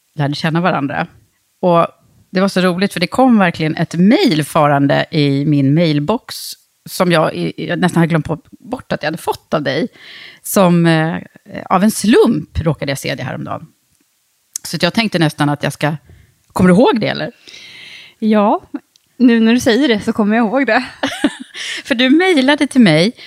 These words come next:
Speaker 1: och beskrev och berättade lite grann om, om dig själv.
Speaker 2: Mm.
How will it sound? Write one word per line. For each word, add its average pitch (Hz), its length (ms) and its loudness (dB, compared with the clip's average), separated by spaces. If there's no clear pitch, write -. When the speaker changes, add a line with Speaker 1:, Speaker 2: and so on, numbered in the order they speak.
Speaker 1:
och - 220 -4
beskrev 175 680 -2
och 175 140 -6
berättade 165 520 -2
lite 156 200 -6
grann 151 320 -4
om, - 380 -4
om 160 260 0
dig 160 120 0
själv. 160 500 -4
Speaker 2:
Mm. 190 260 -6